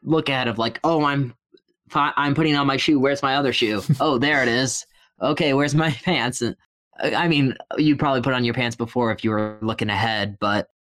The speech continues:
Speaker 2: No, no, no. I like to live on the dangerous side of life. I put, I put shoes, then pants on.
Speaker 1: Yeah. <laughs> I think actually for Pursuit of Happiness, Will Smith actually learned how to solve a Rubik's Cube.
Speaker 2: Really?
Speaker 1: Um, for that.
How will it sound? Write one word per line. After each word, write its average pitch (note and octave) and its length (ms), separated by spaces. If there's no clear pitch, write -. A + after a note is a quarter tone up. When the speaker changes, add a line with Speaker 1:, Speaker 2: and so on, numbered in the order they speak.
Speaker 2:
No, D3 240
no, B2+ 160
no. A2+ 120
I C#3+ 260
like D3 180
to C3+ 80
live B2 240
on A2 100
the G#2+ 60
dangerous G#2+ 360
side A#2+ 160
of G2 100
life. G#2 320
I C#3+ 120
put, D3+ 320
I C#3 60
put D3+ 140
shoes, D#3 320
then C3+ 200
pants A2+ 280
on. A2 280
Speaker 1:
Yeah. C#3+ 280
<laughs> - 100
I E3+ 120
think C4+ 240
actually D3+ 380
for D#3+ 240
Pursuit D3 240
of B2 60
Happiness, B2 480
Will C#3 200
Smith C#3+ 240
actually B2 320
learned A#2 260
how A#2 100
to G#2 80
solve A2+ 240
a G#2 40
Rubik's A2 340
Cube. F#2 320
Speaker 2:
Really? D#3+ 420
Speaker 1:
Um, F#2 280
for G#2+ 240
that. E2 280